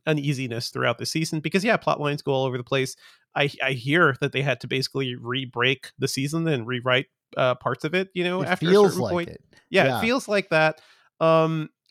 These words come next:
Speaker 1: and there are some episodes that just feel like, "Oh, we're just, we're just hanging out with these people." But I think the season and the finale definitely reminds me, like, I do like hanging out with these people, you know? So even if we're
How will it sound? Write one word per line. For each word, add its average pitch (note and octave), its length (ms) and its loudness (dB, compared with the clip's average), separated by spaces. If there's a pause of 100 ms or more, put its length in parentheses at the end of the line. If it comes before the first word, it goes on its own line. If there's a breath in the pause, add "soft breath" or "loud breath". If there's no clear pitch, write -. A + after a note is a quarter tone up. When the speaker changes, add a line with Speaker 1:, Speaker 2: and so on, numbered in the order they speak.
Speaker 1:
and G#3+ 140 4
there A3 80 8
are G#3 40 2
some A#3+ 160 0
episodes G3+ 360 0
that D#3+ 80 -2
just D3 180 -6
feel D#3 220 0
like, D3+ 200 4
"Oh, G3+ 120 4
we're G3 100 -2
just, A3 240 -10
we're A#3+ 80 -8
just G#3 160 -8
hanging F#3+ 240 0
out F3 80 0
with D#3+ 80 -12
these C3 180 -8
people." A#2+ 380 -6 (300 soft breath)
But E3 80 4
I F3+ 80 8
think B3+ 160 0
the A#3 80 0
season F3+ 420 0
and D3 100 -2
the C#3 60 -4
finale D3 400 0
definitely C#3+ 300 -2
reminds B2+ 320 -4
me, C3 80 -4
like, C#3 180 -6 (400 soft breath)
I A#3 120 4
do C4 280 -6
like G3+ 180 0
hanging D#3 200 0
out A#2+ 140 -4
with A2 100 -14
these - 160 -12
people, - 420 -14
you D3 140 -2
know? F3 180 4
So F#3+ 140 2
even G3 240 0
if G3 100 -2
we're E3+ 240 0